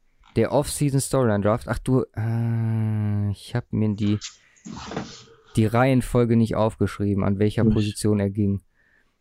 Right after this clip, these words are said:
Speaker 1: Aber mit
Speaker 2: Wie?
Speaker 1: einem Pick, warte.
Speaker 2: Ich kann's dir sagen.
Speaker 1: Ähm,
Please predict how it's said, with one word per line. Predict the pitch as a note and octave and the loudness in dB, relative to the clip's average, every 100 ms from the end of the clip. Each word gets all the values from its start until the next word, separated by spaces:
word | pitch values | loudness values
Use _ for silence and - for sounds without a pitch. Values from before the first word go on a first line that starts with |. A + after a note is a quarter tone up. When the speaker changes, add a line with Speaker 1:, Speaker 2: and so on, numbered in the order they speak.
| _ _ | _ _
Speaker 1:
Aber | A#2 C3 G#2+ D#2+ - - - _ - _ | 0 2 2 0 -4 -18 -20 _ -20 _
mit | B2+ - F3 A#2 | -14 -4 2 6
Speaker 2:
Wie? | G2+ G2+ G2 - _ | 6 6 2 -10 _
Speaker 1:
einem | A#2+ F3+ F#3+ | 2 4 4
Pick, | - E3+ - - - | 4 2 0 -6 -4
warte. | F#2 - - | -4 -4 -4
Speaker 2:
Ich | - G#2+ | -2 0
kann's | - A2+ A2+ | 2 2 4
dir | A2 | 2
sagen. | G2 G#2+ G#2 F#2+ - | 4 4 2 -4 -6
Speaker 1:
Ähm, | A2 B2+ C#3 C#3 C#3 C#3+ | 0 2 4 4 2 0